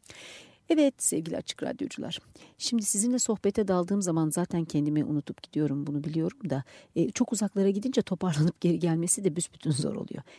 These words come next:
Yine daldım gittim, süremiz dolmak üzere. Herkesin doğa güzellikleri için gitmek istediği bir ülkede tutup yine hem de anlaşılan fazla bir özelliği olmayan bir kente "Takıldın değil mi?" dediğinizi <laughs> duyar gibiyim.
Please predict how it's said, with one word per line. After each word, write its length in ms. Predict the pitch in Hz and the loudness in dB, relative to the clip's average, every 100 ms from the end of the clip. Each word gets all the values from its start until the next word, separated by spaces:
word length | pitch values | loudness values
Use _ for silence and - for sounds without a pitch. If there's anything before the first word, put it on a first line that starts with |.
| - | -2
Yine 260 | 269 269 170 | 4 4 4
daldım 380 | 139 131 117 110 | 0 -4 -8 -10
gittim, 340 | - - 190 | -10 -8 -8
süremiz 520 | - 165 156 151 180 | -4 0 0 0 0
dolmak 380 | 165 139 156 - | 2 6 4 4
üzere. 440 | - - - 165 220 - - - | -2 -4 -2 0 -2 -6 -18 -4
Herkesin 500 | - 254 - 220 208 | 4 4 6 4 6
doğa 160 | 196 220 | 6 6
güzellikleri 540 | 208 180 160 160 170 | 4 4 2 2 0
için 180 | 160 165 | 2 -2
gitmek 280 | 160 170 160 | 0 0 0
istediği 300 | - 156 160 | -2 0 2
bir 100 | 170 | 2
ülkede 260 | - 175 | 2 0
tutup 280 | 190 202 208 | 0 -2 0
yine 200 | 214 202 | 4 6
hem 180 | 196 185 | 8 6
de 60 | |
anlaşılan 460 | 180 185 185 - 185 | 6 6 6 6 4
fazla 320 | 165 180 190 | 4 4 6
bir 100 | 185 | 6
özelliği 380 | 175 180 175 185 | 6 8 8 10
olmayan 380 | 196 175 143 143 | 10 8 4 0
bir 60 | |
kente 300 | 160 151 147 | 0 0 0
"Takıldın 540 | 202 180 - 185 170 160 | -2 -2 -2 -2 0 -2
değil 120 | 185 | 0
mi?" 140 | 151 | -2
dediğinizi 680 | - - 131 139 - - 233 | -2 -4 -6 0 0 0 0
<laughs> 0 | |
duyar 320 | 180 180 151 151 | 2 4 2 -2
gibiyim. 380 | 147 131 165 | -6 -2 -2